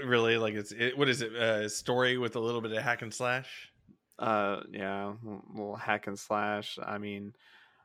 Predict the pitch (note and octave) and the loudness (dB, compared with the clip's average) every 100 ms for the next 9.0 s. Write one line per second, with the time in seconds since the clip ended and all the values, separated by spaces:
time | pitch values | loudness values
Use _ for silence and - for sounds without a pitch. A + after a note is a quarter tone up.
0 | _ - C#3 F#2+ F#2+ - - G2+ G2 G#2+ | _ -10 -8 -6 -8 2 4 4 2 0
1 | G2+ G2 E2+ - - F#2+ F#2+ F#2+ F#2 F#2+ | -2 -4 -12 -14 -8 -4 -4 -6 -8 -10
2 | G2+ G#2+ G#2 - - F#2+ F#2 F#2+ F#2+ F#2+ | -10 -10 -10 -10 -4 -2 -2 -2 -2 -4
3 | G2 - - _ - F#2+ F#2 F#2+ G#2 F#2 | -6 -14 -20 _ -8 -2 -2 -2 -6 -6
4 | F#2+ - F#2 F2+ G#2+ G2 E2 E2+ C3 - | -8 -10 -10 -10 -12 -10 -10 -12 -12 -10
5 | F#2+ - - - - - D2 - F#2+ G2 | -4 -4 -4 -8 -10 -10 -10 -12 -6 -6
6 | - - - - C3+ - F#3+ - G#3 A3+ | -4 -8 -8 -10 -4 4 4 8 6 6
7 | G#3+ - F3 - - G3 - - F#3+ F#2+ | 4 4 -2 -4 -4 -6 -8 -12 -14 -8
8 | B2 C2+ B1+ D2 E2 - A2+ G#2+ - | -4 -4 -2 -2 -4 -6 -4 -4 -2